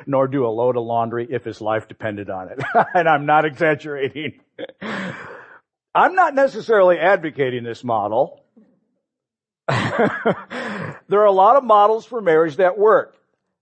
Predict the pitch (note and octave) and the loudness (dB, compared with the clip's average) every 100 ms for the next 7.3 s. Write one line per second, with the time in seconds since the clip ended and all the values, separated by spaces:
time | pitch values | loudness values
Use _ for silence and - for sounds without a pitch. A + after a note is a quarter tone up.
0 | - C#3 B2 A#2+ C#3 D3+ D3 C3+ D#3 E3 | 0 2 2 2 2 2 4 4 4 4
1 | D#3 A#2 D3 C#3+ D#3+ C#3 C#3+ B2 D3 F#3+ | 0 -2 2 4 2 0 -2 0 2 0
2 | D3 B2 C3 A#2+ A2+ A2 A#2+ A2 A2+ D3 | 0 -4 -2 0 -2 -2 -2 0 2 0
3 | F#3+ C3+ D#3+ A2 G#2+ A2 A#2 A2 G#2+ A#2 | -2 -8 -4 -2 -2 -4 -6 -6 -8 -10
4 | - - A#2+ G#2+ A#2 G#2 A2+ A2 G#2+ A#2+ | -12 -8 -4 -4 -6 -8 -6 -6 -8 -6
5 | B2 C#3 G#2 G#2+ C3+ B2 A#2 A#2+ A2 - | -4 -4 -4 -2 0 0 -2 -2 -2 0
6 | A2+ A2 G#2 G#2 G#2 G2+ G2 G2 A#2+ A2+ | -2 -2 -8 -8 -6 -4 -6 -6 -4 -6
7 | A2 G2 | -6 -14